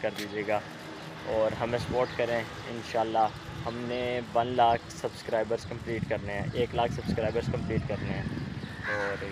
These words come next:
क्योंकि यार बाकी सारे YouTubers भी हैं, तो आप सब हमें भी support करें। अल्लाह ताला आपको अपने हिफ्ज़-ओ-मान में रखे और अल्लाह ताला आपकी तमाम ख्वाहिशात को पूरा करे। तो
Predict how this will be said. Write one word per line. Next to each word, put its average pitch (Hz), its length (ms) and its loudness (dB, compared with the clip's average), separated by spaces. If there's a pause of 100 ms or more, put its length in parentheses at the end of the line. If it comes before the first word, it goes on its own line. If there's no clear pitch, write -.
(100)
क्योंकि 113 240 -2
यार 110 280 4
बाकी 110 300 2
सारे 117 240 2
YouTubers 110 580 -2
भी 107 180 0
हैं, 107 360 -2
तो 104 140 2
आप 107 260 4
सब 107 200 0
हमें 107 260 -4
भी 131 60 -4
support 113 360 -4
करें। 107 220 0 (400)
अल्लाह 110 180 2
ताला 110 220 4
आपको 107 260 4
अपने 107 240 -4
हिफ्ज़-ओ-मान 117 480 -2
में 117 140 0
रखे 113 300 -4 (480)
और 104 280 -2 (280)
अल्लाह 107 200 -4
ताला 110 220 2
आपकी 110 200 -2
तमाम 110 300 -2
ख्वाहिशात 107 420 -4
को 113 80 -6
पूरा 104 300 -2
करे। 113 240 -2 (480)
तो - 80 -6